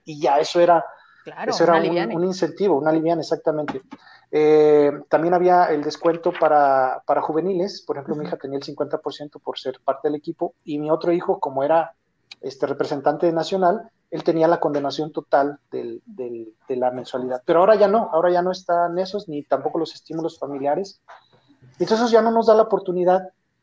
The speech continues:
Speaker 1: Y yo que, que digamos que tengo la fortuna de tener un, un salario permanente, que
Speaker 2: Claro.
Speaker 1: mi salario es bastante digno, que vivimos relativamente bien,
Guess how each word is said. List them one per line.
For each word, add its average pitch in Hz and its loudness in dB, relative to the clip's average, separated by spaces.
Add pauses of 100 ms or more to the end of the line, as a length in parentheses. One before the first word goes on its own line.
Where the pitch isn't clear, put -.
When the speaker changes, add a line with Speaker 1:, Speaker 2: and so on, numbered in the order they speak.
(180)
Speaker 1:
Y 175 -10
yo 190 6
que, 156 0
que 160 -4
digamos 156 -2
que 160 -2
tengo 165 0
la 139 0
fortuna 143 -4
de 131 -2
tener 135 -6
un, 147 -6
un 143 -10
salario 139 0
permanente, 147 -4
que 127 -6
Speaker 2:
Claro. 160 -8
Speaker 1:
mi 135 -10
salario 143 2
es - -4 (240)
bastante 139 -4
digno, 160 2 (560)
que 160 2
vivimos 180 4
relativamente 190 4
bien, 214 2